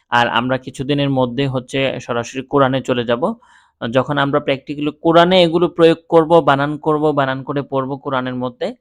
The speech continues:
তখন আপনাদের এই বিষয়গুলো আরও সুস্পষ্ট হয়ে যাবে। তো আজকের পর্ব এই পর্যন্তই। আশা করি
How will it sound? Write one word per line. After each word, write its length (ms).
তখন 260
আপনাদের 380
এই 100
বিষয়গুলো 460
আরও 240
সুস্পষ্ট 540
হয়ে 260
যাবে। 240
তো 120
আজকের 300
পর্ব 320
এই 120
পর্যন্তই। 680
আশা 220
করি 320